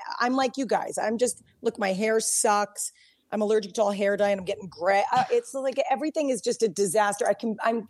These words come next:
like, gained so much weight, I can barely fit into my stretch workout <laughs> pants. My rings are tight. It's not good,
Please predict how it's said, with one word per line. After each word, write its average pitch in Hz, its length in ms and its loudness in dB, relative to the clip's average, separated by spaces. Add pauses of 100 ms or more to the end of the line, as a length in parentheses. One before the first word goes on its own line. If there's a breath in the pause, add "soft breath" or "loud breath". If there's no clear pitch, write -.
like, 220 240 -2
gained 247 240 0
so 277 180 -2
much 233 180 -2
weight, 226 100 4
I 220 40 2
can 214 220 0 (100)
barely 202 280 4
fit 214 200 -2
into 196 160 -2
my 175 120 0
stretch - 680 0 (440 soft breath)
workout 233 680 0
<laughs> 640 40 -6
pants. 269 440 0 (240 loud breath)
My 226 120 2
rings 233 400 2
are 247 120 2
tight. 233 380 2
It's 262 180 -2
not 349 260 0 (100)
good, 294 280 0